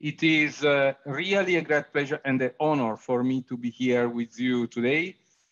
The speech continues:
and, uh, talk about, uh, some opportunities, uh, to build, uh, an advanced platform, uh, to support, uh, the design of application for a better life of people.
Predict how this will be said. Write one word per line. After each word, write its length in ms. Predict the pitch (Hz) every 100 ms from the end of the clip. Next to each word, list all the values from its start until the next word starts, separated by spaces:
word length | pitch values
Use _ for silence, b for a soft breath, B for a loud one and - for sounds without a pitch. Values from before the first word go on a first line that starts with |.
| _
and, 400 | - 202 196 202
uh, 220 | 190 180 180 -
talk 260 | 247 254
about, 520 | 233 214 202 202 202
uh, 140 | 196 170
some 280 | - 226 220
opportunities, 1200 | 190 180 165 - 196 202 165 127 - 117 113 123
uh, 140 | 120 -
to 140 | -
build, 500 | 147 170 170 151 156
uh, 220 | 151 143 135 _ _ _ _
an 120 | 135 - 139
advanced 640 | 139 156 190 - 233 -
platform, 600 | 147 127 - - 151 190 - _ _
uh, 240 | 143 147 147 -
to 100 | 202
support, 760 | - 180 - 185 180 170 - 170
uh, 320 | 156 151 147 - 135
the 120 | 143
design 580 | 139 135 143 151 165 180
of 160 | 156
application 960 | 143 147 139 127 170 170 - 123 113 117 _ _ _ _ _
for 140 | 160
a 40 |
better 300 | 156 147 147
life 400 | 131 123 117 110
of 200 | 120 - _
people. 420 | 104 - 92 92